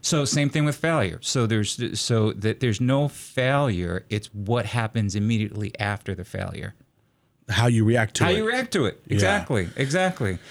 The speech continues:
Speaker 1: And I'll tell you, as a scientist, right? We, as scientists, we rarely learn anything when we're right. We
Speaker 2: Hmm.
Speaker 1: learn from our mistakes.
Speaker 2: It's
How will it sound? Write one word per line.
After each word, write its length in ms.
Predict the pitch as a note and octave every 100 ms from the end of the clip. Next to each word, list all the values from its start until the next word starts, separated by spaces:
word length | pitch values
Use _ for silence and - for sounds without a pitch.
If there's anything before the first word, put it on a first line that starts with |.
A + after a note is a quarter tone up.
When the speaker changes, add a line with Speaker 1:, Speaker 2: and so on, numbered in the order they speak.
| -
Speaker 1:
And 120 | F#3
I'll 80 | G#3
tell 180 | G3+ D#3+
you, 80 |
as 120 | - A#2+
a 40 |
scientist, 720 | - F#3+ F3+ A2+ G2+ - - -
right? 220 | B2 B2+ - - -
We, 260 | C#3+ F3 A#2 C3+
as 120 | C3+
scientists, 480 | F3+ F#3 D#3+ B2 -
we 220 | C#3 C3+
rarely 640 | F2 A2+ A#2+ C#3 D#3 D3 A#2
learn 340 | A2 C3 B2
anything 600 | F#2 F#2 F#2 F#2 F2+ - -
when 460 | G2+ G#2 G2+ G2 - F#2+
we're 180 | G#2+
right. 540 | F#2 F2+ G#2 E2 - - _
We 140 | G2+ A#2
Speaker 2:
Hmm. 160 | G#2+
Speaker 1:
learn 340 | A2+ C#3 B2+ G2+
from 200 | - G#2
our 100 | G2
mistakes. 600 | F#2+ - E3 B2+ - - _ _ _
Speaker 2:
It's 100 | -